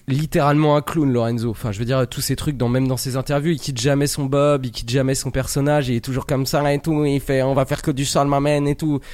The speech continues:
Bon, c'est, c'est, il a poussé le truc à fond et en même temps, il le fait bien. Donc, euh, voilà, je suis pas forcément la cible. Et, euh, je pense qu'en deux mille seize, j'étais un peu plus la cible et j'ai, j'ai vraiment bien aimé quand il a sorti des trucs parce que c'était quand même bien rappé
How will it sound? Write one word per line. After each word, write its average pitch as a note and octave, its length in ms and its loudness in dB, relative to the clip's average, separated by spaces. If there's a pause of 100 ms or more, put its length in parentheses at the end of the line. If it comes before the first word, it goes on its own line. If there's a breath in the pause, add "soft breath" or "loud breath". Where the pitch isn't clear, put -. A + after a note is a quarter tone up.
(340 loud breath)
Bon, B2+ 300 0
c'est, - 260 -14
c'est, - 240 -10 (720)
il D3 200 2
a D#3 60 4
poussé G3+ 240 0
le - 60 -4
truc - 200 -2
à E3+ 100 4
fond A#3 280 0
et G#3 120 2
en D3+ 60 4
même D3+ 180 0
temps, G3+ 140 0
il F#3 160 0
le D#3+ 100 0
fait E3 180 -2
bien. D#3+ 260 0
Donc, A#2+ 280 -2
euh, A2+ 580 0
voilà, G#2+ 220 -2
je - 80 -8
suis - 120 -8
pas D3+ 140 2
forcément E3+ 360 -2
la C#3+ 120 2
cible. F3+ 400 -8
Et, A#2 200 0
euh, A2+ 100 2
je - 80 -4
pense C#3 140 -6
qu'en C#3 120 -2
deux C3 100 0
mille C#3+ 160 0
seize, E3+ 240 0
j'étais A#2 260 -2
un C#3+ 140 0
peu D3+ 100 -2
plus C#3 240 -10
la C#3+ 120 0
cible C#3+ 300 -4
et A#2 60 0
j'ai, G#2+ 280 -2
j'ai A2+ 160 -4
vraiment B2+ 320 0
bien D3 180 0
aimé D3 160 -2
quand C3+ 180 -8
il A#2 80 -6
a B2 40 0
sorti C3 260 -8
des C3 100 -2
trucs G3+ 180 -6
parce B2 160 -6
que - 60 -12
c'était B2+ 160 -8
quand C3 100 -4
même A#2+ 120 -4
bien B2+ 140 0
rappé D#3 360 -2